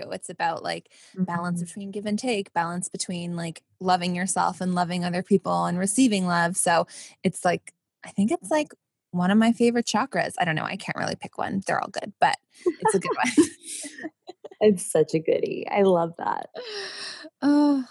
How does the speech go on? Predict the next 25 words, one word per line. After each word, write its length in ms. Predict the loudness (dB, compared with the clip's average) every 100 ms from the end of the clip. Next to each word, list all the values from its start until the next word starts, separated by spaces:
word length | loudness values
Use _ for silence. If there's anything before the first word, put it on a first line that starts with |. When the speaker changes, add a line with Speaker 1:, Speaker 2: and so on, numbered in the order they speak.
| -8
Speaker 1:
well, 460 | -2 2 4 4 2
okay. 380 | 0 0 0 0
This 260 | 0 0 2
has 200 | 0 2
been 400 | 2 2 0 -4 -4
a 140 | -4
freaking 600 | -4 -2 -2 0 2 2
delight. 680 | 2 2 2 2 0 -2 -4
I've 200 | -4 -2
just 280 | -2 -4 -4
loved 540 | -4 2 4 2 -2 -14 _ -14 -4
chatting 380 | 0 0 0
with 140 | -4 -6
you, 420 | -4 -2 2 2 0
and 500 | -2 0 0 0 -4 -6 _ _ -20 -18 -8
there 140 | -4
will 80 | -2
definitely 400 | 0 -2 -2 -2
be 120 | 0
more 200 | 2 0
chats 400 | -4 -6 -6 -6
in 80 | -10
the 100 | -8
future. 400 | -10 -14 -10 -8
Let's 520 | -8 -6 -8 -6 -10